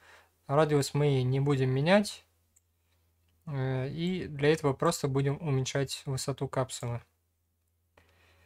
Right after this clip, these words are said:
Выташ-, вот-, вытаскиваем капсулу компонент. Далее делаем мы set capsule hell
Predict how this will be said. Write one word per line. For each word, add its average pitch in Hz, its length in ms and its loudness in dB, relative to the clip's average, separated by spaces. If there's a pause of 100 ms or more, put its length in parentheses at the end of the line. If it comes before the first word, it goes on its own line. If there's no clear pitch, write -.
(300)
Выташ-, 147 420 2 (200)
вот-, 156 340 -4
вытаскиваем 147 500 2
капсулу 131 520 2
компонент. 135 600 0 (680)
Далее 135 580 0 (120)
делаем 131 420 -2
мы 131 220 -4
set - 520 -2 (2250)
capsule 139 560 2 (460)
hell 127 280 4